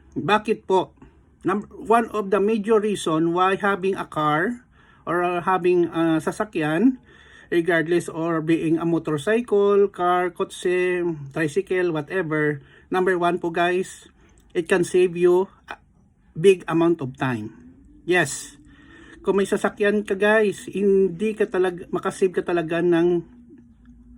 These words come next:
oras sa pag-travel mo. Maikli lang po. Hindi ka pa mahirapan mag-wait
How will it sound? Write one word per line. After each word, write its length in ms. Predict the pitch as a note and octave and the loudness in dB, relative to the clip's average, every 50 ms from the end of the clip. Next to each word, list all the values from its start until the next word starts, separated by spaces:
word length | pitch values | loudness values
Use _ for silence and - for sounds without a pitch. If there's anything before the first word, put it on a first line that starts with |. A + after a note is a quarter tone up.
| - - - | -20 -8 -2
oras 680 | F3 F3+ F3+ F3 E3+ E3+ D3+ C#3 - - - - - - - - | 2 2 2 4 2 0 -2 -2 -4 -10 -12 -14 -16 -20 -20 -6
sa 140 | - F#3+ F3 - | -4 -4 -2 -2
pag-travel 560 | E3+ E3 - F3+ E3 D#3+ D3 C#3+ D#3 D3 C#3+ | -4 -6 -2 0 0 0 2 2 0 2 4
mo. 160 | C#3+ C3+ D3 | 4 4 2
Maikli 400 | E3+ - G#3 - - G#3+ G#3 G3+ | 0 0 -4 -4 0 2 2 4
lang 220 | F#3+ G3 G3 F#3 - | 4 2 0 0 2
po. 240 | - G3+ F3+ - - _ - - _ _ _ _ _ _ _ _ _ _ _ - - - _ _ _ _ _ | 2 2 2 0 -4 _ -20 -20 _ _ _ _ _ _ _ _ _ _ _ -20 -20 -20 _ _ _ _ _
Hindi 240 | - G3 F#3+ G#3+ G3+ | -2 0 2 2 4
ka 220 | - G#3 G#3 - | 4 2 0 0
pa 140 | - G3 G3 F#3+ F#3+ F#3+ F#3+ F#3 F#3+ F#3 F3+ F3+ F3+ F3 F3+ F3 - - - _ _ _ _ _ _ _ | 2 2 2 4 2 2 2 2 2 0 0 0 -2 -2 -4 -6 -8 -16 -20 _ _ _ _ _ _ _
mahirapan 720 | - E3+ F#3 F3+ F#3+ F#3 F3+ G3 F#3 F3 E3+ - E3+ E3 E3+ | -2 -2 0 2 2 2 2 2 0 0 0 0 2 2 2
mag-wait 560 | D#3+ D3+ D3 D#3 F3 F#3 G#3+ B3 C4 B3 | 2 2 0 0 2 2 2 2 0 -4